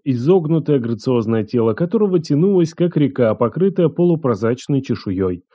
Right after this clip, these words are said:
В её глазах всё та же глубина древней памяти, что пробуждалась всё сильнее с каждым новым сражением.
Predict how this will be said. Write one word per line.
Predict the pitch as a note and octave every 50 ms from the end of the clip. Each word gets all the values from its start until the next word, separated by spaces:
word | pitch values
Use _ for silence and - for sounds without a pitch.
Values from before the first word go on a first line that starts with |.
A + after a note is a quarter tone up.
| - - _ _
В | A2+ A#2
её | C3+ C#3 D3 D3+
глазах | C3+ B2 D3 D3+ D#3 C3+ D#3+ G3 F#3+ E3+
всё | - - D#3+ D3+
та | C#3+ E3 D#3 D3+
же | B2 C#3+ C#3+
глубина | B2+ C3 C#3 B2+ C3+ C#3 D3 D3+ D3
древней | B2+ A#2 B2+ C3+ B2+ A#2 C3 C#3
памяти, | C#3 C#3 F#3 E3 C3 A2 G2+ F2+ - A#2 A2
что | - - - G#3+
пробуждалась | G#3 G3+ F3 D3 C3+ B2 A2 A#2 D3 D3 D3 D3+ D3 C#3
всё | - - C3 A2+
сильнее | - - A2+ G#2 G#2+ B2 D3+ F3 F3+
с | E3 D#3+ -
каждым | - A#2+ G#2+ A2 B2 C#3+ D3 C3+ A2
новым | F#2+ F2 F2 F2 F#2 F2+
сражением. | - - G#2+ G#2+ G#2+ - - C#3 C3 A#2+ G#2 F2+ F2